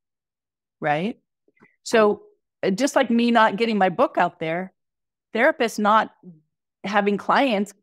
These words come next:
get in their treatment rooms are withholding <laughs> the value and the, and the incredible support they can be giving to their clients,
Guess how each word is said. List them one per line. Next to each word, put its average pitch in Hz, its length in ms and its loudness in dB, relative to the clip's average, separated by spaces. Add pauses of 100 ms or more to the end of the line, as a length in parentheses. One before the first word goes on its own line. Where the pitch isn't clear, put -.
(120)
get 220 140 2
in 220 140 0
their 202 140 0
treatment 220 460 -4
rooms 185 500 -4 (400)
are 214 120 4
withholding 233 1040 0
<laughs> - 60 -20
the 226 240 2
value 196 480 2
and 208 160 0
the, 196 240 -4
and 202 180 -2
the 185 180 -6 (120)
incredible 208 920 -6
support 220 480 -4
they 190 80 -8
can 185 200 -8
be 180 200 -8 (500)
giving 202 320 0
to 185 120 -6
their 170 120 -2
clients, - 500 -4